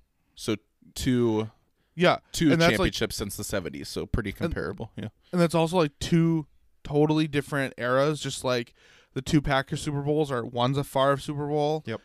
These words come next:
Speaker 2: one's a Rodgers Super Bowl.
Speaker 1: Mm-hmm.
Speaker 2: Um, it, it really is, I never put this together until right now, how remarkably similar
Speaker 1: Mm-hmm.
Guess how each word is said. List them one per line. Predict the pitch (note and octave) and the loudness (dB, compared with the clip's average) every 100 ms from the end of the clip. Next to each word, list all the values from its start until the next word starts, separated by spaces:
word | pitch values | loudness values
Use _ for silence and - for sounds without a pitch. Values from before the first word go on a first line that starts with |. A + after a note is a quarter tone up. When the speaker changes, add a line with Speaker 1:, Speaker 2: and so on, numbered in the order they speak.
| _ | _
Speaker 2:
one's | B2+ C3+ C3+ | -2 0 4
a | C#3+ | 4
Rodgers | C#3 C3+ C3+ B2+ | 6 4 2 -6
Super | - - G#2+ | -10 -12 -14
Bowl. | G2+ F2 G#2 - _ _ - | -12 -10 -10 -12 _ _ -16
Speaker 1:
Mm-hmm. | G2+ G#2 | -8 -2
Speaker 2:
Um, | B2+ A2+ B2+ D3 _ _ _ _ | -2 -2 -6 -16 _ _ _ _
it, | D#3+ D3+ - | -2 0 -2
it | D#3+ | -4
really | D3+ E3 F3+ E3+ | 0 2 4 4
is, | D#3 C#3+ C#3+ - _ _ - | 2 0 -6 -16 _ _ -4
I | D#3 | 0
never | E3 E3+ D#3 | 2 4 2
put | - D#3 | -2 -6
this | - - | -6 -14
together | C#3+ C3+ C3+ C3 | -4 0 0 -2
until | C3 C3 | -4 -2
right | B2+ B2 | -2 -2
now, | B2+ | -4
how | C3 B2+ | -2 0
remarkably | B2+ B2 B2+ C#3 C3 B2 | 0 0 -2 -4 -10 -10
similar | - B2+ B2+ C3+ C#3+ D#3 _ _ A#2 | -6 -6 -4 -2 -4 -6 _ _ -18
Speaker 1:
Mm-hmm. | - | -14